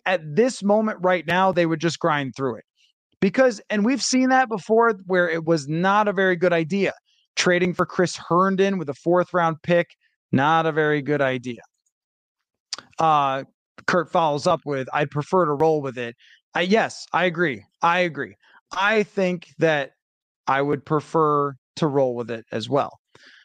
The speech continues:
So, uh, What About Bob says, "Did you see Cousins get killed on quarterback?" I did, but, you know, I can also call up, you know, the, the numbers here as well. His sack percentage was not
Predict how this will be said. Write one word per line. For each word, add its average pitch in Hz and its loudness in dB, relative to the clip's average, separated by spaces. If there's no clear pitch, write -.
So, 143 2
uh, 120 0
What 170 2
About 156 0
Bob 156 2
says, 135 -6
"Did 143 0
you 147 -2
see 175 0
Cousins 160 -2
get 147 -4
killed 151 2
on 135 0
quarterback?" 131 -2
I 196 2
did, 226 2
but, 208 -2
you 233 4
know, 233 2
I 214 2
can 247 0
also 294 2
call 190 2
up, 170 0
you 190 -6
know, 156 -2
the, 147 -2
the 156 -2
numbers 160 0
here 123 0
as 120 -6
well. 170 0
His 190 2
sack 247 0
percentage 208 0
was 135 -6
not 208 2